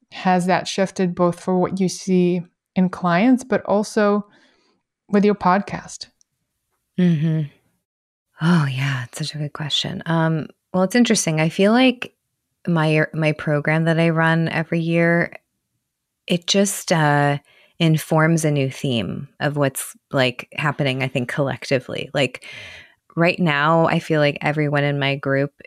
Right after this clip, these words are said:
Speaker 2: is in some way, shape, or form i-, helping people honor their truth. And whether that's as a life coach,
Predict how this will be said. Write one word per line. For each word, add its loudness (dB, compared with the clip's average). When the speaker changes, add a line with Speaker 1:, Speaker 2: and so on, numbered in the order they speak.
Speaker 2:
is -2
in -4
some -4
way, -2
shape, -2
or 0
form -4
i-, -6
helping 0
people 0
honor 0
their -2
truth. -4
And 0
whether 2
that's -4
as -2
a 0
life 0
coach, 2